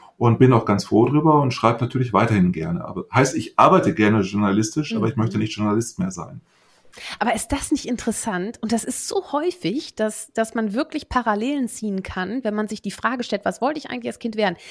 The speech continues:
Speaker 2: Wenn man sich da noch an so Situationen erinnert, ne? Und bei mir gibt's da auch zwei Situationen.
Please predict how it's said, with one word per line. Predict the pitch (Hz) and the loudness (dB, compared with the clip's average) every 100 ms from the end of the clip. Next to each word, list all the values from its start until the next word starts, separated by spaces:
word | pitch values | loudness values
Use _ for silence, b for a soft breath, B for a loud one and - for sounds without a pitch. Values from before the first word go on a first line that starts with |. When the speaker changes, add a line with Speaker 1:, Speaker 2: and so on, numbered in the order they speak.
| B B | B B
Speaker 2:
Wenn | |
man | 214 | 0
sich | 220 214 | 2 2
da | 226 | 0
noch | 254 | 0
an | - | -2
so | 208 | -2
Situationen | 208 208 208 - 214 202 | -2 -2 -4 -4 -2 -2
erinnert, | - 220 147 - | -2 -2 -4 -4
ne? | 185 269 B | -8 -8 B
Und | B | B
bei | 208 | 2
mir | 262 | 2
gibt's | 302 - | 2 -2
da | - | -6
auch | - | -6
zwei | - 247 | 0 2
Situationen. | 277 262 - 208 - - 208 185 294 | 2 -2 -2 -2 -2 -6 -4 -4 -6